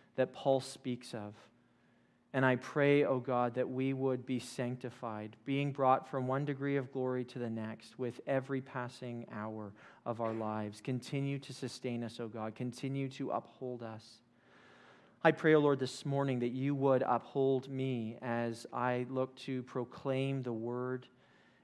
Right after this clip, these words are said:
edify my brothers and sisters through Exodus twelve.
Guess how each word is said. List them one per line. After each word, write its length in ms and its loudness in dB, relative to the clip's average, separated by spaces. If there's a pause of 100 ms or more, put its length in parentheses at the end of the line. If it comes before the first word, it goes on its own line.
(200)
edify 500 8
my 160 2
brothers 480 2
and 100 -4
sisters 880 -6
through 240 -2
Exodus 500 -4
twelve. 480 -4